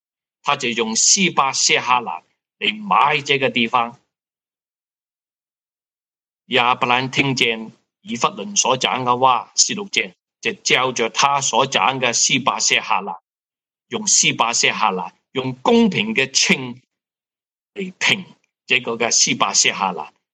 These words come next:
来评给那个以法伦。十七节，于是麦比拉万里前，以法伦的那块地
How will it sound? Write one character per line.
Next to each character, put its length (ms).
来 180
评 300
给 280
那 140
个 100
以 220
法 120
伦。 160
十 160
七 260
节， 300
于 280
是 480
麦 220
比 220
拉 360
万 640
里 260
前， 320
以 240
法 180
伦 300
的 140
那 400
块 300
地 420